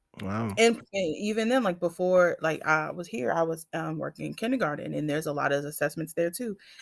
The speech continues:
Speaker 2: and that was another charter school. So I honestly feel like it might depend on the school system in terms of, like, how, I guess,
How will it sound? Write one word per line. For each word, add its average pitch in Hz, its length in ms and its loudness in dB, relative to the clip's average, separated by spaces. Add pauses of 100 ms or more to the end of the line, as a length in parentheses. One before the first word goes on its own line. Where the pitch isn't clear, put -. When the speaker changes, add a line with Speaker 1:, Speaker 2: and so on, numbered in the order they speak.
(100)
Speaker 2:
and 160 120 0
that 139 120 4
was 160 120 0
another 175 300 2
charter 175 260 -6
school. 165 400 -8 (280)
So 196 180 6
I 170 240 10
honestly 180 440 2
feel 175 120 4
like 165 180 2
it 160 80 2
might 160 200 2
depend 160 500 -2
on 156 100 -2
the 151 80 -4
school 151 300 -4
system 226 680 -6
in 202 100 -2
terms 202 260 -2
of, 196 100 0
like, 180 220 4
how, 185 840 2 (600)
I 180 60 10
guess, 175 300 6